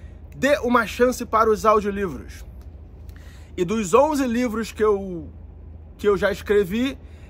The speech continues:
esses dois aí são, são excelentes pontos de partida. Bom, o tema de hoje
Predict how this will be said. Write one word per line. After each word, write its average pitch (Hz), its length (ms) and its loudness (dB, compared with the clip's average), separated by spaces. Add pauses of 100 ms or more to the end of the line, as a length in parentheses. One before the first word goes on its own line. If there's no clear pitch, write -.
(120)
esses 220 400 2
dois 202 280 4
aí 196 220 0
são, 202 500 -2
são 214 360 -2 (120)
excelentes 220 600 0
pontos 196 280 -6
de 180 100 -8
partida. - 680 -8 (500)
Bom, 214 320 4 (1080)
o 220 100 -2
tema 254 380 2
de 151 160 -4
hoje 160 500 4